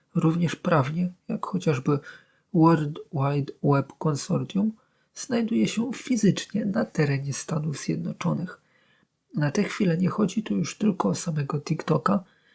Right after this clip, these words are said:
ale zaczyna nam się tworzyć taki powoli Patriot Act. Tylko dla internetu, bo jak się odpowiednio pokombinuje, to można tego użyć i też do tych serwisów amerykańskich,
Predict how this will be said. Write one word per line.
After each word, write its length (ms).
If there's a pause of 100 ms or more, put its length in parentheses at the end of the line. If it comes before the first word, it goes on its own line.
(320)
ale 200
zaczyna 440
nam 180
się 160
tworzyć 420
taki 280
powoli 460
Patriot 640
Act. 440 (800)
Tylko 360
dla 200
internetu, 920 (540)
bo 80
jak 160
się 140
odpowiednio 520
pokombinuje, 800 (420)
to 100
można 320
tego 260
użyć 420
i 160
też 220
do 120
tych 180
serwisów 600
amerykańskich, 840